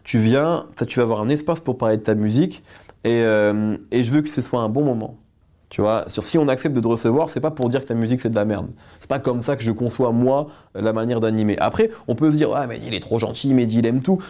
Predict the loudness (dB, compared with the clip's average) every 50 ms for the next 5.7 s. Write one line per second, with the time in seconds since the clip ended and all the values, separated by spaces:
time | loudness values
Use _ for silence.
0 | -18 -20 _ -6 -4 -2 -2 0 0 0 0 0 0 0 2 2 2 2 0 -2
1 | 0 0 0 0 0 0 2 2 2 2 0 0 -2 -2 -4 -4 -8 -4 -2 -2
2 | 0 0 -2 0 2 2 0 0 -2 -2 0 2 2 4 2 2 2 4 2 2
3 | 2 0 -6 -16 -20 -20 _ _ -14 -14 -14 _ -20 _ _ _ -20 _ _ _
4 | -20 -14 _ 0 0 0 0 0 -2 0 0 0 -2 -4 -8 -6 -6 -4 -2 -2
5 | -4 -2 0 0 0 2 2 0 0 -2 -4 -4 -6 -6